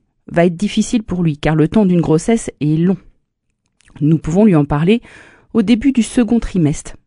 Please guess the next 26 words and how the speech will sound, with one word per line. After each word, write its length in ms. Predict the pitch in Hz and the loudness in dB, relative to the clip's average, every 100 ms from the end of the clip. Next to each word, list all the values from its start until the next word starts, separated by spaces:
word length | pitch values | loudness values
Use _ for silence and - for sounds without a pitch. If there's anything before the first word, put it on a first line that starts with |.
| _ _ | _ _
C'est 280 | - 208 214 | -6 -2 2
un 80 | 185 | 2
bon 180 | 196 220 | 4 4
moment 300 | 185 151 151 _ _ _ 175 | 4 0 -4 _ _ _ -4
où 80 | 170 | -2
nous 100 | 156 | 0
commençons 480 | 180 160 175 220 | 0 0 2 0
également 420 | 175 151 151 190 202 | 0 2 2 2 2
à 60 | |
en 60 | 151 | 2
parler 320 | 165 180 208 | 0 2 2
à 80 | 180 | 2
l'extérieur, 640 | 156 - 143 139 175 220 _ _ _ _ _ _ _ 180 | -2 -4 -4 0 0 -2 _ _ _ _ _ _ _ 2
et 80 | |
il 140 | 180 170 | 4 4
ne 80 | 135 | 2
va 160 | - | -2
pas 240 | - 226 196 | -2 2 2
aimer 260 | 151 202 | 2 2
être 240 | 160 - 135 | 0 -2 0
mis 180 | 175 | 2
au 60 | 185 | 0
courant 320 | - 143 185 | -2 -4 -2
de 100 | 175 | -2
façon 380 | - 143 - 196 | -2 -4 -2 0
impromptue. 560 | 156 - 139 - - | 0 -2 -6 -6 -18